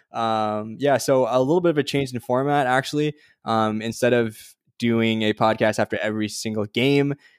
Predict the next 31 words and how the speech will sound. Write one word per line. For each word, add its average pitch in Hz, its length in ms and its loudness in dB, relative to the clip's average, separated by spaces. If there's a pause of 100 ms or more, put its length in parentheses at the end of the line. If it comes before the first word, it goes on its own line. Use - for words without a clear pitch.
(160)
um, 107 280 0
because 120 320 -2
the 120 40 0
schedule 123 340 2
is 113 80 -2
so 110 140 0
tight - 340 0 (560)
and 110 180 -2
we 113 80 2
have 104 100 0
very 120 220 2
busy 107 240 0
lives, 123 400 2
we're 117 100 0
just 110 200 -4
gonna 110 180 0
keep 117 240 -4
it - 160 -6
to 107 640 0
one 113 260 0
podcast 107 540 -2
a 104 60 -4
week 139 320 0 (400)
where 104 680 0 (240)
we 110 160 -6
will 104 320 2
just - 320 -6
talk 101 240 0
about 104 180 0
whatever 104 280 2
game 104 480 -2